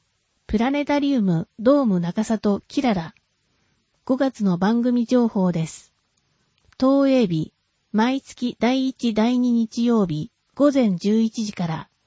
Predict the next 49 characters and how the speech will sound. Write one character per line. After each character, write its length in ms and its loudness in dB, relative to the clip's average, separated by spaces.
約 260 0
三 240 2
十 220 -4
五 140 0
分。 360 -6
会 240 0
場、 340 2
ユ 240 2
ー 20 0
モ 220 2
ー 20 2
ル 160 2
二 180 -4
階、 380 0
プ 120 -4
ラ 120 0
ネ 140 -2
タ 140 -2
リ 160 0
ウ 60 0
ム 140 -2
室。 380 -12
内 280 0
容、 320 2
今 260 0
月 280 -4
の 120 2
星 320 -4
空 220 0
散 260 -2
歩、 300 -6
マ 180 -2
ン 100 -6
ボ 180 2
ウ 60 -2
く 160 -2
ん、 180 -4
ふ 140 -2
ん 140 0
わ 100 -2
り 160 -2
宇 100 0
宙 300 -2
へ。 220 -8
問 220 2
い 60 2
合 60 2
わ 120 0
せ、 280 -2